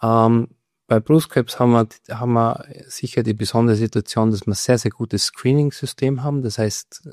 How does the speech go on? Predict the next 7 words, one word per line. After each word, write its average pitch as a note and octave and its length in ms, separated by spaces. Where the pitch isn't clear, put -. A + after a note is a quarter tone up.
mir, A#2 260
mir, G#2+ 300
es - 160
wird A2 160
jeder A2 180
Frau A2 240
angeboten, G#2+ 760